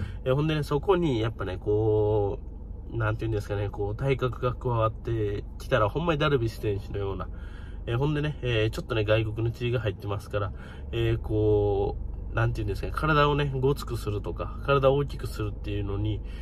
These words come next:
えー、こう、そこに、なんていうんですかね、集中したらって言い方おかしいですけど、そこにこう、なんか、趣を置いたら、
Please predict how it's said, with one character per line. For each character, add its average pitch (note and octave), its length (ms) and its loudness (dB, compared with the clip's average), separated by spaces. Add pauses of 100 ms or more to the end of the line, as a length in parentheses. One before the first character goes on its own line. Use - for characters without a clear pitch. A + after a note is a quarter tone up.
(280)
え G2+ 800 2
ー、 - 40 -8
こ F#2 800 0
う、 - 20 -8
そ A2 140 -4
こ C3 180 2
に、 G#2 160 0
な F#2 100 -2
ん G2+ 60 -4
て A2 60 -6
い G2 60 -4
う - 0 -
ん - 20 -4
で - 0 -
す - 80 -6
か - 60 -4
ね、 - 40 -6
集 F3 300 0
中 D#3 160 -2
し - 80 -6
た B2+ 80 4
ら F2+ 80 2
っ - 20 -4
て - 120 -8
言 G2+ 100 -6
い - 20 -6
方 F2+ 180 -4
お F#2 60 -4
か G2+ 140 -2
し - 80 -6
い F#2+ 40 -4
で F2 60 -4
す - 100 -8
け F#2+ 100 -4
ど、 G2 100 -2
そ A2 160 -6
こ C#3+ 100 -2
に B2 120 0
こ G2 340 -2 (1300)
う、 - 60 -4
な G2+ 80 0
ん G2+ 80 0
か、 - 160 -4 (560)
趣 C#3+ 460 4
を C3+ 80 10
置 C3 80 8
い A2 40 -2
た F#2+ 140 -4
ら、 F#2+ 140 -6